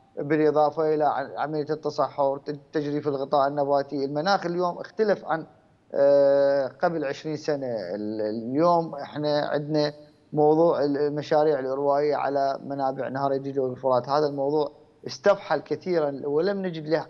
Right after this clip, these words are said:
لحد الآن من المؤسسات المعنية ب-، م-، بالمياه والسدود والإرواء وغيرها وما شابه ذلك،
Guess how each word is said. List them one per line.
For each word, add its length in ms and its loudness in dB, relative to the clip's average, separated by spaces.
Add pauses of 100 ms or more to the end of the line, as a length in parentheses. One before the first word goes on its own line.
لحد 360 -4
الآن 440 0
من 160 -6
المؤسسات 840 -2
المعنية 600 -2 (420)
ب-، 360 4 (320)
م-، 400 6
بالمياه 960 0
والسدود 920 2
والإرواء 640 2
وغيرها 420 0
وما 480 -4
شابه 540 2
ذلك، 380 -2